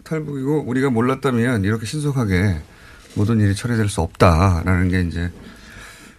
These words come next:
어, 관계자들의 이야기고 또 실제 지배인 허광할 씨는 최근에 이제 그 과정 전체가 국정원의 기획이었다. 이런 증언도 했고.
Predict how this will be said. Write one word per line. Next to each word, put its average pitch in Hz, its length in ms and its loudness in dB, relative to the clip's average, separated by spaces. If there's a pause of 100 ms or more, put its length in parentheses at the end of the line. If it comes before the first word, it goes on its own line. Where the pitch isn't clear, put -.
어, 92 260 0
관계자들의 104 560 0
이야기고 95 540 0
또 - 100 -10
실제 123 520 0 (600)
지배인 135 440 2
허광할 139 400 0
씨는 127 180 -6
최근에 131 440 0
이제 113 200 -4 (140)
그 - 160 -8
과정 113 560 0 (520)
전체가 117 380 0
국정원의 101 400 0
기획이었다. 95 840 -2 (160)
이런 90 380 -2 (800)
증언도 101 340 2
했고. 101 520 -2